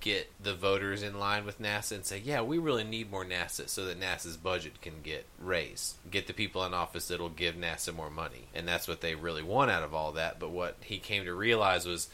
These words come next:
it's way too expensive to do the things that he was thinking just by a simple budget increase. That's not gonna do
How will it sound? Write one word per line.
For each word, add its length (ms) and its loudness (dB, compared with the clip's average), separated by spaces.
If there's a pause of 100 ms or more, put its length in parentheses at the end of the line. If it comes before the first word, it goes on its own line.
it's 220 0
way 560 4 (260)
too 160 2
expensive 680 -2
to 120 -4
do 200 0
the 40 -2
things 300 -2
that 80 -6
he 120 -4
was 120 -4
thinking 640 -2
just 200 0
by 200 4
a 60 0
simple 720 -2 (220)
budget 300 -2
increase. 420 -10 (240)
That's 200 -2
not 160 -2
gonna 160 -2
do 180 -6